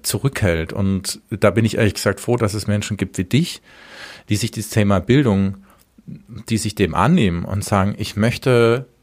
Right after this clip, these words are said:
ähm, dass, äh, dass Leute das verstehen und die Vorgänge auch erklären können,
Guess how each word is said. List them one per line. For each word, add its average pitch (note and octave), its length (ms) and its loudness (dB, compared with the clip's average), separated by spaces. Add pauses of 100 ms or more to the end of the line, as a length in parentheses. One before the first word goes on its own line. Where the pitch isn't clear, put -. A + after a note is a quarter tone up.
(100)
ähm, F#2+ 380 0
dass, - 580 -2
äh, G1+ 400 -4
dass - 220 -4
Leute G2+ 240 0
das G2 140 -6
verstehen A#2 560 2
und F#2+ 140 -2
die F#2 80 -2
Vorgänge G2 580 0
auch - 200 -10
erklären G#2 560 -2
können, F2 400 -2